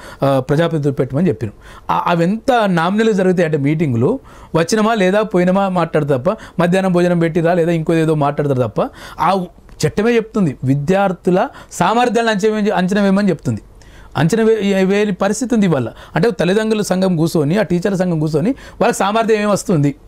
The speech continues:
అని అంచనా వేయాలి. మేము ఇటీవల కాలంలో, ఓ, ఆ, ఎంవీఎఫ్ వెంకరెడ్డి గారు, ప్రకాష్ గారి నాయకత్వంలో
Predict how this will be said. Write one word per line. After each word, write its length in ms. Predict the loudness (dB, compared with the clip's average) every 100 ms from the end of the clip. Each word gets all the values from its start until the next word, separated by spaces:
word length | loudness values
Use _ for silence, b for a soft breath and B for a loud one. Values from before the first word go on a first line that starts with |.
| -18 -4
అని 120 | 0
అంచనా 260 | 2 2 2
వేయాలి. 220 | 2 0 -6 B 0
మేము 160 | 2
ఇటీవల 280 | 2 2 0
కాలంలో, 460 | 0 0 2 2 0
ఓ, 340 | 2 2 2 -2 B B
ఆ, 240 | 2 2 0 -4 0
ఎంవీఎఫ్ 400 | 2 2 2 0
వెంకరెడ్డి 440 | 0 0 0 2
గారు, 320 | 2 0 -2 -2
ప్రకాష్ 340 | -2 -2 0
గారి 140 | -2
నాయకత్వంలో 640 | 0 0 -2 -2 0 0 0